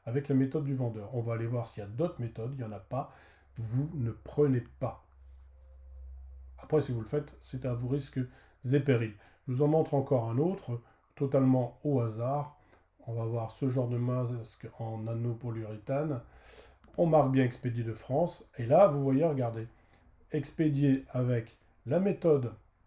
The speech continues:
du vendeur et il demande quinze euros quarante-sept. Ça veut dire que le gars,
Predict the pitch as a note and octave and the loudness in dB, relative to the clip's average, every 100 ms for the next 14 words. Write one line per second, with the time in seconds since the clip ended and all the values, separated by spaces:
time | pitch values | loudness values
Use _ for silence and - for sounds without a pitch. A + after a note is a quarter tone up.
0 | _ - - B2+ D#3 D3 C#3 E3 G3+ F3 | _ -20 -4 0 2 4 2 2 0 -2
1 | F3 E3+ F#3 F3 - G3+ F3 E3 D3 C#3 | -2 2 2 2 2 2 2 2 2 2
2 | B2 A#2+ - G#2 - _ _ _ _ _ | -2 -4 -8 -16 -18 _ _ _ _ _
3 | _ _ - D3+ F3 F3 F3 C#3+ B2+ A#2+ | _ _ 0 4 6 6 4 4 4 4
4 | D3 G3 | 2 0